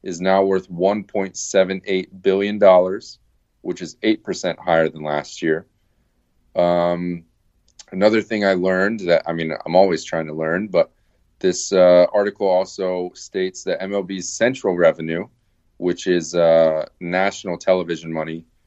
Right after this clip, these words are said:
by the way, that's all shared equally, so that gets spread out, uh, among the teams, was two point seven six billion dollars in twenty eighteen. And, uh, local revenue, uh, which is ballpark and local television money,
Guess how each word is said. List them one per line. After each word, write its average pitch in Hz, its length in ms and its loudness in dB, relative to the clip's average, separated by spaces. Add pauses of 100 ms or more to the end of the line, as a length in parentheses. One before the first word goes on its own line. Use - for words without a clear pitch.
(120)
by 90 100 6
the 87 100 2
way, 85 100 0
that's 82 200 -8
all 95 120 4
shared 87 420 -2
equally, 76 420 -8
so - 180 -6
that 82 200 4
gets - 200 -4
spread 78 340 2
out, 73 320 2 (580)
uh, 80 40 -6 (180)
among 80 260 -8
the 76 80 -12
teams, 85 480 -4
was 85 260 0
two 113 220 0
point - 280 0
seven 87 300 2
six - 300 0
billion 85 360 2
dollars 82 560 4 (240)
in - 60 -16
twenty 98 280 -4
eighteen. 104 480 -8 (760)
And, 90 480 0
uh, 87 500 10
local 107 540 -2
revenue, 90 580 -4 (580)
uh, 82 140 -4
which 85 240 -8
is 85 100 -10
ballpark 92 760 6 (160)
and 80 240 -10
local 90 360 -4
television 73 580 -6
money, 73 300 -14